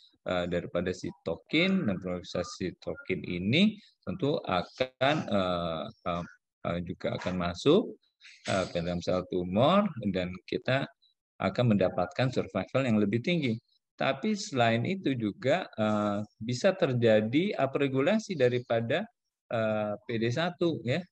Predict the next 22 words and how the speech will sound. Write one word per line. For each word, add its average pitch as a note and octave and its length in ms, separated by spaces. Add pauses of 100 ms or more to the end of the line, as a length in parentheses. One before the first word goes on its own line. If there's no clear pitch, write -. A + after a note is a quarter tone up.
(440)
Eh, G2 240 (400)
P - 80
D G2 160
satu, C3+ 640 (160)
eh, G#2+ 400
di G2+ 160
mana, G#2+ 560 (640)
eh, G2 260 (140)
program G2 400
D F#2+ 160
satu G2+ 480
ini C#3+ 720
akan G2 560
meningkat, B2+ 640 (400)
dan A#2 160
kemudian A#2 560
dia G3+ 160
akan F#3 560
lebih B2 240
banyak C3 320
berikatan B2 640
dengan B2+ 400